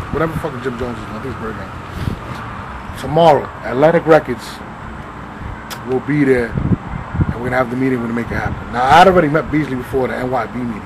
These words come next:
which I don't fucking... We, we were trying to come, like, come to, to, together like a union type shit. So he's like, "Yo, we're gonna meet up with Beasley, Smack, and, uh, Rex, Math," and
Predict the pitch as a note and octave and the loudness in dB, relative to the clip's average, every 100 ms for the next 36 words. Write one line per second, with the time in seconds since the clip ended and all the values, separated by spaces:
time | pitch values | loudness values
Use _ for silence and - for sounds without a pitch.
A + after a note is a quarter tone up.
0 | F#2+ - G#2+ - A#2+ C3 A#2+ A#2 - B2 | -12 -12 -12 -8 -6 -4 -6 -8 -10 -10
1 | A#2+ G#2+ - - - - A2+ A#2+ B2+ C#3 | -10 -10 -12 -14 -14 -14 -12 -6 -4 -2
2 | B2+ C3+ C3+ A#2 G#2+ - A2+ A2+ A2 - | -2 -2 -2 -6 -8 -12 -10 -10 -10 -8
3 | D3 D3 - B2 - C3+ C3 A#2+ B2+ B2 | -6 -4 -6 -12 -10 -8 -8 -6 -4 -4
4 | A2+ G2 G#2+ B2+ A#2+ G#2 G#2+ - - - | -6 -8 -6 -6 -6 -8 -12 -12 -14 -14
5 | - - - - - - - - - - | -16 -16 -16 -16 -16 -16 -16 -16 -16 -4
6 | C#3+ C3+ C3 B2+ B2 B2 C3+ C#3+ B2+ A#2+ | 0 0 2 0 0 0 2 2 0 -2
7 | C3+ B2 B2 A2 - B2 A#2+ A2 - - | -2 -4 -8 -10 -8 -4 -4 -6 -12 -12
8 | A2+ G#2 G2 - G#2 G2 G#2 A#2+ A#2+ - | -10 -10 -12 -10 -10 -10 -8 -6 -6 -10
9 | - - - - - - - - - - | -14 -14 -14 -14 -14 -14 -14 -14 -14 -14
10 | - - A2+ A2+ A#2 A2 - - G#2+ G#2 | -14 -10 -6 -4 -4 -6 -12 -12 -10 -10